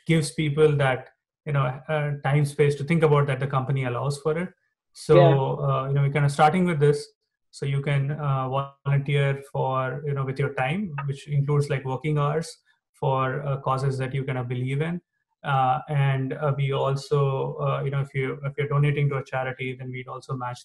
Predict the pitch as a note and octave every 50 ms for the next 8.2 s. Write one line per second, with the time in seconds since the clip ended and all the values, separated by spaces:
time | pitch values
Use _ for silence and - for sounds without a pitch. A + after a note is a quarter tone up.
0 | - C3 B2 A#2+ - - C3+ C3 B2+ B2 - C#3 B2+ B2 B2 - - _ _ _
1 | _ _ _ _ - - C3+ C3 B2+ B2+ B2 B2 B2 B2 B2 B2 B2+ B2+ B2+ C3+
2 | C#3 C#3+ D3+ D3+ D3 C#3 C3 C3+ C3+ C3+ - _ _ _ - C3+ B2+ B2 A#2+ B2
3 | - D#3 D3 C3 B2+ C3 C3+ C3+ - _ D3+ C#3+ C#3 - - C#3+ C#3 C3+ - _
4 | D3 C#3+ C3+ C3+ C3+ C3+ C3+ C#3 C#3 D3 D3+ D3+ - _ - - - D#3 D3 C#3+
5 | C#3+ C#3 - - _ _ _ _ _ - D3 C#3+ C#3+ C#3 C3+ B2 C#3+ C#3 C3+ C3
6 | C#3 C3 B2+ B2 B2 C3 - _ _ _ - _ _ _ _ - - C3+ C3 B2+
7 | B2 B2 C3 C#3 D3 - D#3 - - - - _ _ _ - D3+ C#3 C3+ B2+ C3+
8 | C#3+ C3+ B2+ C3+